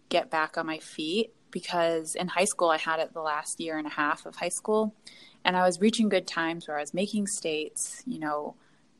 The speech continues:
doing, you know, good enough to make it on the podium, but it wasn't what I was capable of doing. But it felt like such work because I was putting my body under that kind of stress,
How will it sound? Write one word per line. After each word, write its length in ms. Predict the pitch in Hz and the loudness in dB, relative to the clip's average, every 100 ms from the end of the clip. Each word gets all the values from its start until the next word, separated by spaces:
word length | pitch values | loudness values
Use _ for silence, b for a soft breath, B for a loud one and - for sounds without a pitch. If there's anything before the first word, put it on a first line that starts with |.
| _ _ _ - | _ _ _ 4
doing, 580 | 208 220 220 202 - - | 6 8 6 2 -2 -4
you 120 | 196 | 0
know, 160 | 180 165 | 2 2
good 300 | - 202 202 | 4 4 4
enough 360 | 180 170 165 | 4 2 2
to 140 | - 165 | -4 -4
make 200 | 160 170 | -2 4
it 80 | |
on 120 | 160 151 | 4 2
the 60 | |
podium, 600 | 147 - 160 156 147 151 | -4 -2 -2 0 0 0
but 220 | 151 143 | 0 0
it 140 | 160 156 | 0 0
wasn't 320 | 170 175 160 | 0 0 -4
what 140 | 165 | -2
I 120 | 156 151 | -2 -2
was 180 | 151 | -4
capable 600 | - - 160 156 165 139 - | -8 -8 -8 -6 -8 -8 -10
of 120 | 131 | -12
doing. 440 | - - - - - b b b - | -14 -14 -14 -16 -20 b b b 4
But 140 | 175 | 4
it 120 | 165 | 4
felt 380 | - - 190 - | 0 4 4 4
like 200 | 170 156 | 0 -4
such 380 | - - 160 - | -4 -2 -2 -6
work 400 | 160 165 160 - | -2 2 2 0
because 360 | - - 151 143 | -8 -6 -6 -4
I 100 | 151 | -4
was 300 | 151 - - - | -4 -6 -8 -10
putting 320 | - 160 160 | -4 -4 -2
my 140 | 147 | -4
body 340 | 139 143 147 143 | -2 -4 -2 -2
under 200 | 143 143 | -4 -4
that 240 | 143 - | -4 -4
kind 220 | - 156 | -6 -6
of 100 | 139 | -6
stress, 580 | - - 139 139 - - | -6 -2 0 0 -2 -6